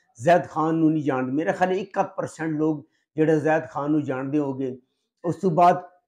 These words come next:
चंद एक वजूहात की वजह तो जैद खान ने इंडस्ट्री नू छोड़ दिता है और उस तो बाद काफ़ी ऑफरां दे बावजूद उसने फिल्म विच काम नहीं कीता। इकबाल हसन की शक्ल जैद दे नाल बहुत ज़्यादा मिलदी सी।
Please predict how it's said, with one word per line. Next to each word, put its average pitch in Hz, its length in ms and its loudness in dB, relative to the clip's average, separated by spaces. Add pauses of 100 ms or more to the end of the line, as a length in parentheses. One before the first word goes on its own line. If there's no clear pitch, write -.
(120)
चंद 190 200 4
एक 190 120 2
वजूहात 180 440 4
की 190 60 4
वजह 170 240 2
तो 156 400 0 (280)
जैद 165 440 2
खान 165 260 -2
ने 165 100 2
इंडस्ट्री 156 420 2
नू 175 140 2
छोड़ 160 320 2
दिता 151 320 0
है 143 80 4
और 151 140 -2
उस - 300 -8
तो 160 100 0
बाद 151 440 2
काफ़ी 156 360 0
ऑफरां 180 380 2
दे 160 100 -2
बावजूद 139 480 -2 (380)
उसने 156 340 -2
फिल्म 143 340 -4
विच 143 240 -2
काम 139 200 -2
नहीं 139 200 2
कीता। 110 500 -6 (720)
इकबाल 180 280 4
हसन 196 260 0
की 190 80 -4
शक्ल 180 500 -4
जैद 175 240 2
दे 170 120 0
नाल 175 180 0
बहुत 160 260 2
ज़्यादा 170 280 2
मिलदी 151 440 -4
सी। 151 340 -10